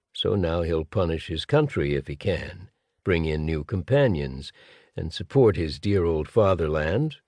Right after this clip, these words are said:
or motherland, as the Cretans call it, in slavery to these men. That would be the end of such a man's desire. It surely would, he said. How do men like that behave in private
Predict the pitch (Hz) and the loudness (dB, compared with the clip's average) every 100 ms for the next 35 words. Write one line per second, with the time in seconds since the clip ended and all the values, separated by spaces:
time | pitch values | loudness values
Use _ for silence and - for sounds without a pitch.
0 | _ - 71 73 98 82 71 71 69 101 | _ -12 -6 0 0 0 -2 -4 -4 -4
1 | 104 69 67 - - 113 80 - 67 - | -4 -8 -12 -14 -6 -4 -4 -6 -12 -8
2 | 80 73 80 107 _ - _ _ - 117 | -6 -4 -6 -8 _ -20 _ _ -2 0
3 | 117 - 151 82 76 67 67 82 76 71 | 0 6 6 6 0 -6 -6 -6 -4 -2
4 | - 76 71 80 _ _ _ _ _ _ | -2 -2 -4 -14 _ _ _ _ _ _
5 | _ 80 80 - 73 78 71 78 104 85 | _ -8 -6 -6 -6 -6 -4 0 2 2
6 | 71 71 64 - 78 - 78 78 73 67 | -2 -8 -8 -4 -4 -4 -4 -2 -4 -6
7 | - 71 98 107 104 - - _ _ _ | -10 -4 -2 -2 -4 -14 -20 _ _ _
8 | _ _ _ _ _ _ _ _ - - | _ _ _ _ _ _ _ _ -8 -2
9 | 170 90 90 147 - 90 _ _ _ - | 0 0 0 -2 -2 -10 _ _ _ -12
10 | 104 71 69 - _ _ _ _ _ _ | -10 -10 -12 -16 _ _ _ _ _ _
11 | _ _ _ - - - - 214 247 208 | _ _ _ -20 -20 -20 -6 2 4 6
12 | 139 139 117 95 90 - 92 90 - 80 | 6 8 6 6 4 2 2 2 0 0
13 | 78 104 101 82 78 73 71 - 113 90 | 4 4 6 2 0 -2 -4 0 2 4
14 | 69 71 62 - | 2 -4 -8 -14